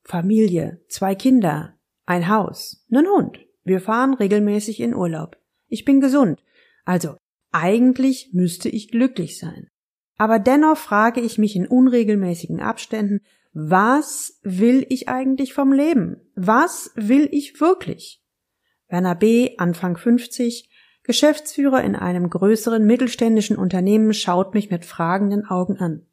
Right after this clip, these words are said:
Sie können sich noch an Thomas, den vierundvierzigjährigen Topmanager aus der Folge vierundvierzig, erinnern. Er begann mit den Worten, „Eigentlich müsste ich glücklich sein.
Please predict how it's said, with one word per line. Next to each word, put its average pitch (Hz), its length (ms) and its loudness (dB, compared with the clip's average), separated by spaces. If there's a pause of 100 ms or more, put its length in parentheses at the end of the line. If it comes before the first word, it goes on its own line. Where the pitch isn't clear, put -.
(1120)
Sie - 160 -2
können 285 260 4
sich 285 200 2
noch 254 160 4
an 202 160 -2
Thomas, 262 340 0
den 214 180 0
vierundvierzigjährigen 233 1000 -2
Topmanager 214 720 0
aus 196 160 -4
der 196 100 -4
Folge 208 300 -2
vierundvierzig, 208 680 -4
erinnern. 196 440 -2 (720)
Er 254 180 4
begann 262 380 4
mit 247 140 4
den 233 160 2
Worten, 208 420 0 (100)
„Eigentlich 214 760 2
müsste 170 340 0
ich 233 200 -6
glücklich 262 460 0
sein. - 320 -12